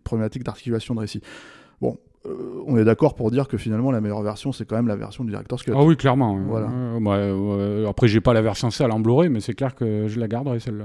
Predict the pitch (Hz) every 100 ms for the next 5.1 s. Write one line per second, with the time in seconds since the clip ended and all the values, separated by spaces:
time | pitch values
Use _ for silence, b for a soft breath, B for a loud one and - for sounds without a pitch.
0 | 110 - 117 104 - 123 104 104 101 110
1 | 110 104 104 107 110 104 101 101 98 104
2 | 101 107 107 113 110 101 117 110 131 117
3 | 104 101 107 175 b - 104 110 120 135
4 | 123 127 135 120 123 156 147 123 120 -
5 | 117